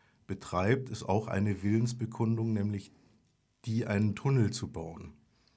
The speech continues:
Nicht mehr und nicht weniger. Da geht's nicht um Fahrgäste, da geht's eigentlich auch nicht mal um Takte oder sonst was. Es geht zunächst mal nur darum, einen Tunnel zu bauen. Ja. Binden tut der, tut der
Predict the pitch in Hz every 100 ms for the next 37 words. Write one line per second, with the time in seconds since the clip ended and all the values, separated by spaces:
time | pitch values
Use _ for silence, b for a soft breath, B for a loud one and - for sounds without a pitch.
0 | _ _ _ - 85 101 117 131 120 110
1 | 127 101 85 85 - - 87 95 - 95
2 | 107 - - 101 120 127 131 - 123 123
3 | 123 B B B - 92 98 98 - 107
4 | 120 110 95 92 101 101 98 95 98 -
5 | - - - 139 127 110 107 127 123 -
6 | 104 - - - 107 - 92 104 - 110
7 | 104 107 123 117 110 117 117 117 123 120
8 | - - - 87 85 78 - _ b b
9 | b b b - 87 117 123 - _ -
10 | _ _ _ _ - 92 101 156 165 180
11 | 180 170 156 156 156 151 - 156 156 156